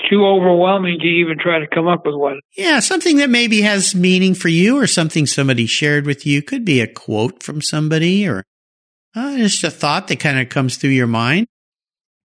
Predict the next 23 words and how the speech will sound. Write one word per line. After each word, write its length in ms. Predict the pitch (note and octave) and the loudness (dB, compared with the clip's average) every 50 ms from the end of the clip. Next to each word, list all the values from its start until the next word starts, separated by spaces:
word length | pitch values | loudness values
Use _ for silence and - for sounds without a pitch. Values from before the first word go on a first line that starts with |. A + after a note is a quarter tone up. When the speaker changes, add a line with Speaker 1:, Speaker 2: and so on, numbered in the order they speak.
| _ - | _ -2
Speaker 1:
Well, 420 | F3+ F3+ F#3+ G3 G3 G3+ G3 F3 | 2 2 4 4 4 2 0 0
we 380 | F3+ F3+ - G3+ F#3+ F#3 F#3 F3 | -4 -4 -4 0 2 2 2 2
do, 380 | D#3 E3+ F#3 G3 F3 E3+ E3+ | 2 2 0 2 0 0 0
we 160 | E3+ E3+ E3+ D3+ | 2 2 2 2
do 180 | D3+ F3+ F#3 E3+ - - | 2 2 2 2 2 0
say 260 | F#3 F3 E3+ E3 D#3+ - - - - _ - | 0 0 0 -2 -4 -6 -16 -20 -16 _ 0
we 160 | F3 F3+ E3+ | 2 2 2
have 180 | F3+ F3 D#3+ D#3 | 2 0 0 2
every 260 | E3+ F3 E3+ F3 E3 | 2 2 2 2 0
part 280 | E3 - F3 F3 E3+ E3 | 2 0 0 0 2 0
your 160 | D#3+ D#3 D3+ | 0 0 0
Cadillac 520 | - - F3 E3 D#3+ D#3+ D#3+ D#3+ D#3 - | 0 -2 -2 0 0 2 0 0 0 0
will 120 | - E3 D#3+ | -2 -2 2
need, 360 | E3 F3 F3+ F3+ E3 D#3+ D3+ D#3 - _ _ _ _ _ _ _ - | 2 2 4 4 2 2 0 -4 -12 _ _ _ _ _ _ _ -2
uh, 140 | E3 D#3 D#3+ E3 | 0 2 2 2
Speaker 2:
Well, 60 | D#3 | 2
Speaker 1:
in 60 | - | 0
Speaker 2:
there 100 | C3+ B2 | 0 -2
Speaker 1:
the 80 | B2 D3 | -2 0
Speaker 2:
you 60 | C#3+ | 0
go. 80 | F3 - | 0 0
Speaker 1:
forties 240 | C#4 D#4+ D4 - D3+ | 0 0 -2 -2 -2
and 140 | D#3+ D#3 | -4 -6